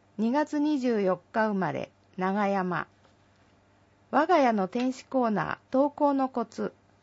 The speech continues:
編集室で写真を切り取って使用するので、お子さんの顔全体が写っているものだと、頭部や顔の側面が切れずに掲載できます。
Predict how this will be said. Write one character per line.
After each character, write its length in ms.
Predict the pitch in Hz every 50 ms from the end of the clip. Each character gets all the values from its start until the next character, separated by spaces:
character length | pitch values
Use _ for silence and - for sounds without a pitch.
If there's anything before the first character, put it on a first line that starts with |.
| _ _ _ _ _ _ _ _ _ _ _ _ _ _ _ _
編 240 | - 262 302 330
集 240 | 320 - 339 349 349
室 220 | - - - 233 220
で 100 | 220 202
写 220 | - 220 190 196
真 320 | - - 311 320 311 311
を 40 | 294
切 160 | 285 - 285
り 120 | 277 277 262
取 160 | - 277 269
っ 40 | 269
て 200 | - - 262 262
使 180 | 262 - 247
用 180 | 254 269 277 269
す 160 | 269 - 262
る 120 | 254 247 247
の 180 | 226 202 180
で、 180 | - - - - _ _ _ _ _ _ _ _ _
お 80 | - 165
子 160 | - - 294
さ 160 | 285 - 294
ん 120 | 294 294 285
の 80 | 277
顔 240 | 269 - 269 262 262
全 240 | 233 247 262 285 294
体 240 | - 330 302 294 285
が 120 | 285 269 269
写 180 | 269 - 294
っ 20 | 269
て 220 | - - 240 220
い 80 | 220 190
る 80 | 196
も 120 | 196 196 196
の 160 | 202 202 196
だ 120 | 185 170
と、 240 | - - 127 - - _ _ - - - - - _ _ _ -
頭 200 | - 294 302 302
部 140 | 240 226 208
や 220 | 190 175 151 - - - _ _
顔 280 | - - 233 247 269 294
の 120 | 302 302
側 300 | 285 - 262 262 - 285
面 220 | 277 285 294 277 269
が 160 | 247 202 185
切 120 | - -
れ 140 | 220 262 277
ず 120 | 262 - 226
に 140 | 196 165
掲 240 | - - - 208 208
載 280 | 208 - 214 196 185 175
で 100 | 180 175
き 160 | - - 175
ま 160 | 175 165 165
す。 140 | - - -